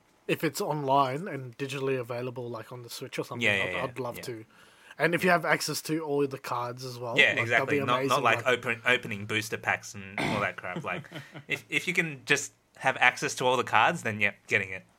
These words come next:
Speaker 1: Yeah. That, that, that, that, that duel went nuts.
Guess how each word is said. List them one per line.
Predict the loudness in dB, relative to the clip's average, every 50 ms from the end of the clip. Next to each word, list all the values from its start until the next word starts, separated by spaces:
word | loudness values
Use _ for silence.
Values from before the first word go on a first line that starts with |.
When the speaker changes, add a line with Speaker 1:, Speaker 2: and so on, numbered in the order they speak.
| _ _ _ -6 -4
Speaker 1:
Yeah. | -4 -4 -4 -8 -12 _ _ _ _ _ _ _ _ _ _ _ _ _ _ _ _ _ _ _
That, | 4 4 4 6 6
that, | 4 4 4 4 4
that, | 4 4 4 2 -4 -16 _ _ _ _ -20 _ _ _ _ _ _
that, | -2 -2 -2 -4 -6 -12 -8 -4
that | -4 -4 -4 -2
duel | -2 -2 -2 -2
went | -4 -6 -10 -12 -18 -20 _
nuts. | -12 -10 -10 -10 -10 -10 -10 -10 -10 -14 -18